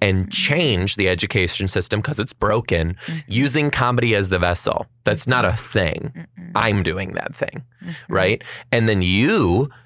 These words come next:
Speaker 1: took your platform even bigger, and instead of just, you know, keeping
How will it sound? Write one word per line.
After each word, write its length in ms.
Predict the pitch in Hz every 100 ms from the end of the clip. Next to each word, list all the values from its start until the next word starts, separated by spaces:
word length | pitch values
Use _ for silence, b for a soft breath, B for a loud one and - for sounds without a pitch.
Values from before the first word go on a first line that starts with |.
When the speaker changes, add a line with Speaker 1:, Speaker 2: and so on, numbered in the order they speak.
| _
Speaker 1:
took 240 | - 135 -
your 320 | 107 113 190
platform 640 | 208 131 80 - 98 92
even 300 | 87 85 90
bigger, 420 | 85 80 90 98 117 B -
and 180 | 120 110
instead 420 | 110 - 123 117
of 180 | 135 123
just, 380 | 131 127 - -
you 100 | 123
know, 280 | 113 107 - -
keeping 520 | - 117 151 139 135